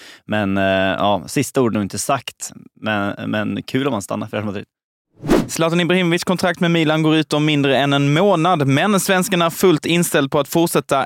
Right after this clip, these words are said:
Speaker 2: i klubben. Ibrahimovic säger nu på morgonen till Gazzetta dello Sport att han inte kommer lägga av i sommar och att ligakonkurrenten Monza lagt fram ett kontraktsförslag till honom. Men Ibra säger till tidningen att han är en stolt Milan-spelare. Hur ska vi tolka detta?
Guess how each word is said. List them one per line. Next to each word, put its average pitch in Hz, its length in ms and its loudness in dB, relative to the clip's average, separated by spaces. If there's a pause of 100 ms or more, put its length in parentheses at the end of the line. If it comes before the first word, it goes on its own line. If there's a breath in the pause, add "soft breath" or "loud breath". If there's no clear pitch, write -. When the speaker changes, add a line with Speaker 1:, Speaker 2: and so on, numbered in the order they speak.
(120)
Speaker 2:
i 147 160 4
klubben. 135 640 0
Ibrahimovic 127 540 0
säger 123 200 0
nu 123 120 0
på 127 100 -2
morgonen 170 480 2
till 165 240 0
Gazzetta 143 360 0
dello 135 220 0
Sport 131 360 0
att 120 100 -2
han 131 160 -2 (180)
inte 196 540 2
kommer 143 300 0
lägga 139 240 2
av 127 140 2
i 123 40 0
sommar 131 400 0 (340 loud breath)
och 120 140 0
att 120 100 -2
ligakonkurrenten 117 760 -2
Monza 120 460 2
lagt 110 240 -2
fram 156 200 0
ett 110 120 -4
kontraktsförslag 131 760 -2
till 165 200 2
honom. 120 280 0 (280 loud breath)
Men 120 360 0
Ibra 110 280 0
säger 107 280 2
till 107 200 -4
tidningen 107 480 -2
att - 140 -6
han 107 120 -4
är 92 120 -2
en 110 60 -2
stolt - 580 0 (220 soft breath)
Milan-spelare. 123 1000 0
Hur 117 120 -2
ska 127 140 -4
vi 120 100 0
tolka 123 280 -4
detta? - 300 -8